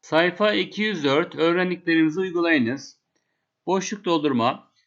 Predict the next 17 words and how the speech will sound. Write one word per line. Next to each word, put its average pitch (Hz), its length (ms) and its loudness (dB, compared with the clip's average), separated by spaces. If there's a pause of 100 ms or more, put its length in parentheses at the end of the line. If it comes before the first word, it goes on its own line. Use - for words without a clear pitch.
Yetmiş 196 380 -6
altı 208 280 0
kilometre, 151 800 0
yetmiş 160 400 -6
altı 170 280 -4
bin 175 160 -4
metre, 143 540 -4
bir 170 180 -4
kilometre 131 580 -6
bin 156 140 2
metre 123 280 -6
olduğu 117 180 -8
için 170 280 -16
binle 139 260 -2
çarpıyoruz. 139 540 -4
Altmış 160 320 -2
sekiz 185 420 -14